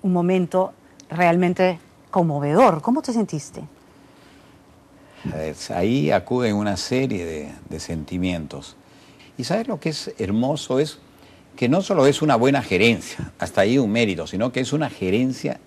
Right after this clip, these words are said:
Speaker 2: social. Es decir, esa gerencia fue dedicada a aliviar el, el dolor.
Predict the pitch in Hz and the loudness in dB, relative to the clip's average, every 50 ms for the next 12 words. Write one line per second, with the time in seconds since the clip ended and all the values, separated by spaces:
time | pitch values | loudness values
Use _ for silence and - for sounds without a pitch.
0 | - - - - - 67 - - - 110 95 80 - - - - _ - - - | -20 -20 -18 -14 -14 -14 -12 -6 -4 -4 -4 -4 -6 -14 -18 -20 _ -20 -20 -20
1 | - - - - - 90 - - 113 120 117 107 - 92 95 107 120 113 - 101 | -20 -20 -18 -12 -12 -10 -6 -4 -4 -4 -4 -4 -4 -2 -2 -2 -2 -4 -6 -8
2 | 87 - 110 107 107 101 92 - 104 107 110 113 - 120 - - - - - - | -4 -2 0 0 0 0 -2 -2 0 0 0 0 -2 -6 -12 -20 -20 -20 -16 -10
3 | - 82 82 82 85 87 80 90 113 131 139 127 104 - - - - - - - | -8 -6 -6 -4 -6 -4 -2 2 4 6 6 6 4 2 -2 -18 -20 -20 -20 -20
4 | - _ - _ _ - - - 80 80 80 - 82 82 82 80 78 78 80 80 | -20 _ -20 _ _ -20 -14 -12 -10 -10 -10 -10 -8 -8 -8 -6 -6 -6 -4 -6
5 | 78 | -6